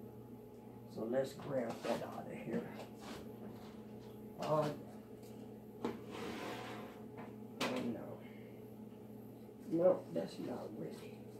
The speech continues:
Let me give it a little bit more time. Let's see. Get you a knife and stick in there. It didn't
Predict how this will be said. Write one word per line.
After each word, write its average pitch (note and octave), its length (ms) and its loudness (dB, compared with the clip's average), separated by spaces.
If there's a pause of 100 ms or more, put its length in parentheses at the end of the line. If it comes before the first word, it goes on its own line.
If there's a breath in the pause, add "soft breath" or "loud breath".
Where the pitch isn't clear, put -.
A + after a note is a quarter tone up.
(960)
Let C#3+ 100 -2
me D3 140 2
give C#3+ 140 4
it A2+ 220 -2
a F3+ 160 2
little F#3+ 140 6
bit - 300 4
more C4+ 240 2 (180)
time. - 400 -6 (1700)
Let's - 340 -2 (120)
see. A#3+ 120 4 (1900)
Get - 280 -4
you C#3 100 4 (220)
a A2+ 280 0
knife A#2+ 420 6 (140)
and G#2+ 160 -4
stick - 400 0 (140)
in A2+ 160 2
there. C3+ 340 2 (2250)
It B2+ 180 6
didn't B2 300 4